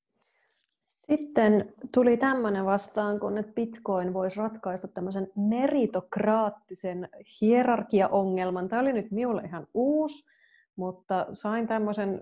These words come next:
vastauksen, että meritokraattinen järjestelmä on järjestelmä, jossa jotkut ihmiset suljetaan ulos, koska he eivät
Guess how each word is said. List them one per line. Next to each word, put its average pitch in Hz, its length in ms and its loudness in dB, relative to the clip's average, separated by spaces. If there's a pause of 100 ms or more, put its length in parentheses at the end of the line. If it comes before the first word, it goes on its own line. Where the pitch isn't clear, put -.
(440)
vastauksen, 196 640 2
että 185 140 -2
meritokraattinen 214 720 2
järjestelmä 190 720 -2
on 180 280 -6
järjestelmä, 196 600 -4
jossa 180 340 -6
jotkut 240 420 -2 (100)
ihmiset 208 440 -2
suljetaan 170 720 -2
ulos, 247 520 0
koska 185 280 -4
he 196 120 -2
eivät 190 320 -2